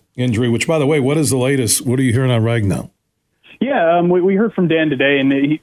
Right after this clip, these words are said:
Speaker 2: you know, it sounded like they were concerned initially that it was gonna be kind of a long-term serious injury, and, and since then it sounds like they've gotten mostly good news. But, but Dan did say at his press conference today that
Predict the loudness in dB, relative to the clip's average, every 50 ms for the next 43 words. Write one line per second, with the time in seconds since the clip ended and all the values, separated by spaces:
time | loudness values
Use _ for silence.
0 | _ _ -2 0 2 0 0 -2 -2 -2 -2 -2 0 0 0 0 -2 0 0 -2
1 | -2 -2 -2 -2 -4 -2 -2 -2 -2 0 0 0 0 0 0 0 -2 -2 0 0
2 | 0 0 0 -2 -2 -2 -4 -4 -2 -2 -2 -2 -2 -2 -2 -2 -2 0 -2 0
3 | 0 -2 -2 -2 -4 -4 -2 -2 -2 -4 -4 -4 -2 0 0 0 0 0 -2 -2
4 | -2 -2 0 0 0 0 0 0 0 0 -2 -2 -2 -4 -6 -6 -4 -4 -2 -2
5 | -2 -2 -2 -2 0 0 0 -2 -2 -2 -2 -2 -2 -2 0 -2 -2 -2 -2 -2
6 | -2 -2 -2 0 0 2 2 2 0 -2 -2 -2 -4 -2 0 -2 -2 0 0 0
7 | 2 2 2 0 0 -2 -2 -4 -4 -4 -4 -6 -8 -6 -4 -2 -2 0 0 0
8 | 0 -2 -2 -4 -6 -4 -2 0 2 2 2 2 0 0 -2 -4 -4 -4 -4 -4
9 | -2 -2 -4 -2 -2 -2 -4 -4 -4 -4 -2 0 0 0 0 0 0 -2 -4